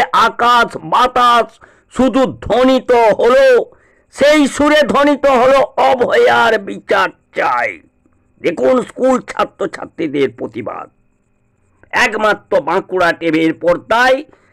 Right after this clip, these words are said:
যে বাঁকুড়া টিভি প্রতিবাদী মানুষের কণ্ঠস্বর,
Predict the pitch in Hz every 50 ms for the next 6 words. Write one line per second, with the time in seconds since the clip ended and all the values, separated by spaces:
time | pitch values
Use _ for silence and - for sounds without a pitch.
0 | _ _ - - 226 247 214 196 226 240 233 233 240 254 254 247 233 - 233 240
1 | 226 233 233 - 220 233 - 240 233 233 233 226 - 226 220 220 226 233 240 214
2 | - 240 240 226 214 - 233 226 226 220 - - 220 214 - - - 226 220 220
3 | 220 214 -